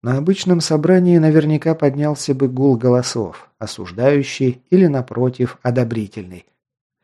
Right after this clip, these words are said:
Здесь же присутствующим было достаточно обменяться парой телепатических фраз,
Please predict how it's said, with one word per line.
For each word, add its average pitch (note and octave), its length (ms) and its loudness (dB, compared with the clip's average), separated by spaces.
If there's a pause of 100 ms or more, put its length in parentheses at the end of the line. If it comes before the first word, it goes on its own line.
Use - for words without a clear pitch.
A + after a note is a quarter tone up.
(200)
Здесь D3 360 2
же B2 100 0
присутствующим E3 880 -4
было E3 220 4
достаточно C#3+ 760 -2
обменяться C#3 600 -4
парой D#3 360 0
телепатических C#3 920 -4
фраз, D#3 400 -2